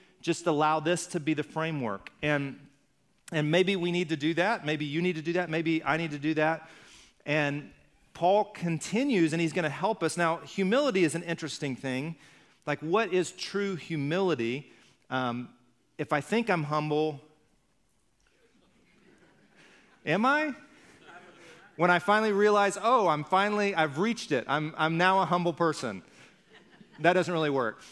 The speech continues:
C S Lewis, I, I love this. You've, you've heard this quote before. C S Lewis said, "Humility is not thinking less of yourself. It's thinking of yourself less.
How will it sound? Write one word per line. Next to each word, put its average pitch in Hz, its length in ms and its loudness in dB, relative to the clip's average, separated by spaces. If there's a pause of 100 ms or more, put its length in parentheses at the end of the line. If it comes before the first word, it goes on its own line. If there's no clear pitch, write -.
C - 200 2
S 214 160 2
Lewis, 180 600 2
I, 143 160 2
I 143 140 0
love 156 240 2
this. 135 340 -2
You've, 160 240 -4 (200)
you've 160 160 0
heard 156 180 2
this 147 180 -2
quote 160 380 -2
before. 131 300 -4
C - 140 -4
S 151 120 -2
Lewis 156 200 -2
said, 135 200 -2
"Humility 165 460 0
is 147 100 -4
not 151 220 -4
thinking 139 320 -6
less 135 240 -2
of 120 100 -10
yourself. 113 420 -6
It's 123 180 -12
thinking 131 340 -6
of 107 80 -6
yourself 107 360 -6
less. 107 540 -6